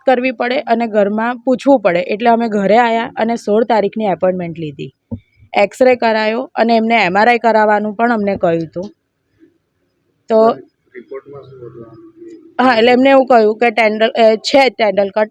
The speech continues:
Speaker 1: અને સર્જરી કરવી જ પડશે.
Speaker 2: તો, તો એના પછી શું ઘટના બની?
Speaker 1: અમે સોળ તારીખે ત્યાં સવારે નવ વાગ્યાથી એડમિટ થયા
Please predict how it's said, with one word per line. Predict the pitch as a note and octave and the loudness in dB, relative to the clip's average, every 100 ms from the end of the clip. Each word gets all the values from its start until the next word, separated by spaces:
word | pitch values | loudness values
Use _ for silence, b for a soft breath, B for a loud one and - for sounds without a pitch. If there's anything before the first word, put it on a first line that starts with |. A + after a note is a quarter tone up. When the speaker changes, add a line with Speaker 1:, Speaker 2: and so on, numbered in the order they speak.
| - | -4
Speaker 1:
અને | G#3+ | -4
સર્જરી | A3 A3+ G3 G#3+ A3+ | 2 2 4 2 2
કરવી | A#3+ A3 A#3 | 4 4 2
જ | G3+ - | 0 -2
પડશે. | D#3+ - D3 D3 _ _ _ _ _ _ _ _ _ _ _ - | -6 -6 -18 -18 _ _ _ _ _ _ _ _ _ _ _ -20
Speaker 2:
તો, | C3+ | -16
તો | C#3 C3 | -14 -14
એના | B2+ C3 | -16 -18
પછી | C3+ B2+ C3 | -16 -18 -16
શું | C#3+ C3+ - _ - | -16 -16 -16 _ -20
ઘટના | A2+ _ A2 | -20 _ -20
બની? | G#2 - _ _ _ G#3+ | -20 -20 _ _ _ -6
Speaker 1:
અમે | G#3 A3 A#3 - - G#3+ | -2 0 -2 -6 -20 -8
સોળ | A3+ A3+ | -4 -2
તારીખે | A3 G#3+ G#3 A3 | 0 0 0 -4
ત્યાં | G3+ A3+ G#3+ | -2 -2 0
સવારે | A3 G3 G#3 G#3+ | 0 2 2 0
નવ | G#3+ G3 G#3 | -2 -4 0
વાગ્યાથી | G3 F#3 F#3+ A3+ | -2 0 -2 0
એડમિટ | F#3 E3 G#3 G#3+ | -2 0 -4 -6
થયા | - F#3 G3 | -4 -6 -6